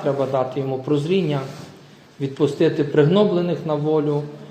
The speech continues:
показати, що є свобода в Ісусі Христі. І тоді ми можемо насправді бути учнями Ісуса. І можемо теж сказати, що сьогодні ці слова Писання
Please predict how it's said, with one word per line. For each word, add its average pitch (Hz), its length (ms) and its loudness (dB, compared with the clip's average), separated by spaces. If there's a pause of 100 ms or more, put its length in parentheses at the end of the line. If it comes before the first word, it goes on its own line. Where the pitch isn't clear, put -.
(240)
показати, 143 500 0
що 139 180 -2
є 143 220 6
свобода 170 580 2
в 160 120 -2
Ісусі 143 380 -4
Христі. 139 580 -4 (580)
І 147 60 -4
тоді 147 360 0
ми 170 160 0
можемо 147 640 -2 (360)
насправді 143 760 0
бути 143 320 0
учнями 139 440 -2
Ісуса. 127 500 -4 (640)
І 139 40 -2
можемо 147 380 2
теж 170 380 0 (460)
сказати, 143 480 2
що - 200 -2
сьогодні 170 640 4 (100)
ці 135 120 -2
слова 143 720 0 (480)
Писання 180 720 0